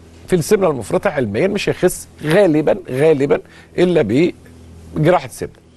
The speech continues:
فيعمل جراحة السمنة ديت، فنبص نلاقيه بدأ يخس، يقع في الضحضيرة بعد كده، يلاقي ترهلات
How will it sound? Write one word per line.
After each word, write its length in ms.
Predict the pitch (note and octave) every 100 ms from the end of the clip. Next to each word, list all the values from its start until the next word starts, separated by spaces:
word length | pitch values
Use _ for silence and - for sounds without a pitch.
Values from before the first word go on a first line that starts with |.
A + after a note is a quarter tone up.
| - - - - -
فيعمل 400 | D#3+ A#3 C4+ F#3+
جراحة 220 | F3 F#3+
السمنة 440 | - - D#3 F#3 F3+
ديت، 300 | B2+ F#3+ -
فنبص 400 | C#3+ C3+ F#3 -
نلاقيه 280 | A#2+ G#2+ D3
بدأ 200 | D3 A2+
يخس، 480 | F#2 - F#3 - -
يقع 240 | F#3 F#3+
في 120 | -
الضحضيرة 460 | C3 A#2 - E3+ C#3
بعد 180 | E2+ -
كده، 240 | - - - - - -
يلاقي 200 | C#3 C#3
ترهلات 520 | - - - - -